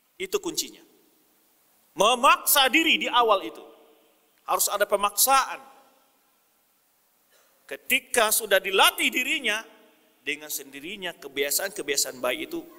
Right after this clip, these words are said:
akan bertahan dalam dirinya. Banyak di antara berpengalaman di antara kita. Jika orang sudah terbiasa qiyamul lail, ya, pasti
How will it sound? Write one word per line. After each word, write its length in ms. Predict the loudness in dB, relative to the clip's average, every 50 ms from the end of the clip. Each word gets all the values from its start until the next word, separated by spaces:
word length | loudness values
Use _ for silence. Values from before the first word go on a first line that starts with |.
| -20 -20
akan 200 | -18 -14 -14 -14 -12
bertahan 560 | -12 -12 -14 -12 -16 -14 -10 -10 -10 -10 -8
dalam 240 | -10 -10 -10 -12 -16
dirinya. 400 | -20 -20 -20 -20 -20 -20 _ _ _ _ _ _ _ _ _ _ _ _ _ _ _ _ _ _ _ _ _ _ _ _ _ _ _ _ _ _ _ _ _ _ _ _ _ _ _ _ _ _ _ _ _ _ _ _ _ _ _ _
Banyak 320 | 0 2 2 2 0 0
di 60 | -4 -8
antara 320 | -6 -4 0 0 2 2
berpengalaman 560 | 0 -4 -6 -8 -4 0 2 2 2 2 2
di 80 | -2 -6
antara 240 | -6 -6 -8 -12 -12
kita. 320 | -14 -16 -20 -20 -20 -20 -20 _ _ _ _ _ _ _ _ _ _
Jika 240 | _ -12 -8 -4 0
orang 240 | 2 2 2 2 0
sudah 160 | 0 -4 -2
terbiasa 640 | -2 -2 -6 -4 -2 0 2 2 2 2 -2 -4 -4
qiyamul 480 | -8 -2 2 4 4 4 2 -2 -2 -2
lail, 240 | -2 -2 -4 -6 -10 -14 -20 -20 _ _ _ _ _ _ _ _ _ _ _ _ _ _ _ _ _ _ _ _ _ _
ya, 160 | -10 -10 -10 -12 -16 -20 _ _ _ _ _ _ _ _ _ -4
pasti 800 | -4 -2 -2 -4 -6 -4 -4 -2 0 0 0 -2 -6 -10 -16 -20